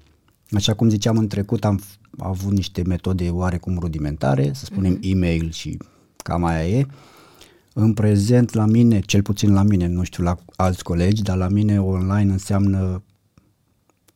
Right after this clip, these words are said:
Speaker 1: antrenor virtual, dacă vrei.
Speaker 2: Mm.
Speaker 1: Adică,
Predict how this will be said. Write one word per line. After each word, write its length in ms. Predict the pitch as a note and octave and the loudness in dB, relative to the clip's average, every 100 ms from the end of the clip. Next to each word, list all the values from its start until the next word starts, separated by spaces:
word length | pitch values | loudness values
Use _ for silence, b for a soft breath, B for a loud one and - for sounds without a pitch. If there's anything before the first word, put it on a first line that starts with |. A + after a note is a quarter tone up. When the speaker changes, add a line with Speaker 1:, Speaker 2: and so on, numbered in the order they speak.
| _ | _
Speaker 1:
antrenor 460 | G#2 G2+ G2+ G2+ F#2+ | -6 -4 2 2 4
virtual, 520 | F#2 F#2 - F2 E2 | 0 -2 0 0 0
dacă 260 | D2 C2+ | -4 -6
vrei. 240 | D2+ C#2+ C#2 B B B | -8 -8 -10 B B B
Speaker 2:
Mm. 260 | B3 D4 G#3 B B | -16 -14 -16 B B
Speaker 1:
Adică, 720 | - F#2 F#2+ - F#2+ F#2 F2+ | -8 -4 -4 -2 0 0 -2